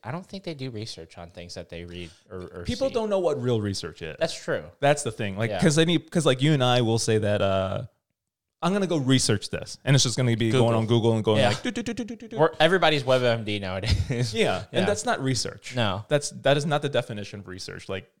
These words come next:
Speaker 2: research is technically, um,
Speaker 1: Reading articles and
Speaker 2: well, that is, that is part of it,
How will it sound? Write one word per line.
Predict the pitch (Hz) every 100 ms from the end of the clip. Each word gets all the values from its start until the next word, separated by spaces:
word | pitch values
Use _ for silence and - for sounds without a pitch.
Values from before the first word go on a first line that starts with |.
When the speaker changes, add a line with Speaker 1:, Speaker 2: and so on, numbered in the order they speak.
| _
Speaker 2:
research | 135 151 - 139 -
is | 120 120 120 127 -
technically, | - - 214 156 113 107 247 _ _ _ _ _ _
um, | 107 104 98 92 92 - _
Speaker 1:
Reading | 104 95
articles | 95 104 101 104 92
and | 92 85 82 _ _
Speaker 2:
well, | 254 254
that | 254
is, | 220
that | 180 220
is | 196
part | - 180 131
of | 90
it, | 76